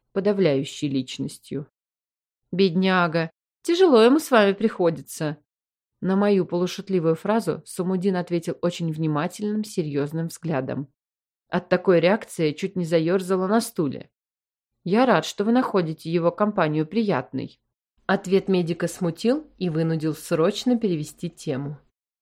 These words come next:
Я указала взглядом на спящую Валорку. «Что стало с прекрасной дамой?» Предварительно получив разрешение у хмурого механика, Самудин сообщил,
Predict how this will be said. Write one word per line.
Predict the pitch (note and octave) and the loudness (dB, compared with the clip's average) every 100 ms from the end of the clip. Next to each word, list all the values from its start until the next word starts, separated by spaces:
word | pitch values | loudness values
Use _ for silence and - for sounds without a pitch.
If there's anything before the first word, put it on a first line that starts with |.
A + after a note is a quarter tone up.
| _ | _
Я | F3+ F#3+ | 2 2
указала | F3 F#3 F3 E3+ | 2 0 2 2
взглядом | D#3 E3 G#3+ F#3+ | 0 2 2 2
на | D#3+ | 0
спящую | D#3+ - F3 - F#3 F3+ | -2 -2 -2 0 0 2
Валорку. | A3 G3 D3+ - A#2+ C3 _ _ _ _ _ _ _ _ | 2 2 0 -6 -12 -12 _ _ _ _ _ _ _ _
«Что | - - D#4+ | -8 -2 0
стало | - A3+ | 2 2
с | G3+ | 2
прекрасной | - G3 F3 F3 - F3+ | -2 -4 0 -2 0 -2
дамой?» | E3 D#3 D3 G3 A#3 _ _ _ _ _ _ _ _ _ _ _ _ _ | 2 2 2 -2 -6 _ _ _ _ _ _ _ _ _ _ _ _ _
Предварительно | - G#3+ G3 A3+ G#3 G3 F3+ | 0 2 4 6 4 2 0
получив | F3+ G3 G3 G3+ F#3 | 4 4 4 0 -2
разрешение | F3+ F3 G3+ - F#3+ E3 E3+ | -4 0 -2 0 -2 0 -2
у | |
хмурого | F3 G3 F3 E3 D#3+ | -4 -4 -4 -2 -2
механика, | E3+ F3 C4+ C#4 F#3 - C#3 - _ - | -2 -4 0 0 0 -4 -10 -12 _ -10
Самудин | - G#3+ A3 G#3 | 0 2 4 2
сообщил, | G3+ G#3 F#3+ - C4+ D#4 | 0 -2 -2 -2 -4 -4